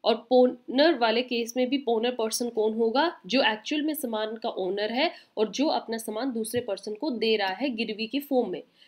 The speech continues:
तो पोनर। अगर हम above एग्जांपल में देखें तो वाई ने लोन लिया है और वाई अपने हाउस प्रॉपर्टी के कागज सबमिट करवा रहे हैं, तो उनका वो ओनर हुआ। So Y is here owner, right? And other is parties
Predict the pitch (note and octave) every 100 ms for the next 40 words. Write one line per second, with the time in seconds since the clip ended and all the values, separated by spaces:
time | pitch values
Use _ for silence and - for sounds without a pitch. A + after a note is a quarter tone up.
0 | - C#4+ C#4+ B3 F3+ - - G3 G#3 A#3
1 | A#3+ G#3+ A#3+ B3+ B3 A3 G#3+ B3+ B3 B3
2 | A3+ B3 A#3+ F#3 G3+ C4 C#4+ B3+ C4+ B3+
3 | C4 C#4 D#4 F4+ - - G#3+ G#3 B3+ -
4 | - G#3+ C#4+ E4 C#4+ C#4 C4 - - -
5 | A#3+ A#3 A#3+ A#3+ C#4 C4+ C#4 C4+ A#3+ A3+
6 | B3+ B3+ A#3+ B3 B3 B3 A#3 C4+ C#4 B3
7 | A#3 B3+ C#4 B3 C#4 C#4 D#4 G4 - _
8 | - A3 F3 F#3+ G#3 D#4 - A3+ G#3+ G#3
9 | G#3+ C#4 G4+ - _ - A#3+ F#3+ E3+ -
10 | _ F3+ F3+ B3 G4+ G#4 _ _ _ _
11 | _ _ _ _ - G#3+ B3 D4 G#3+ G3+
12 | C4 C#4+ E4+ F4 C4+ A3 A3 D#4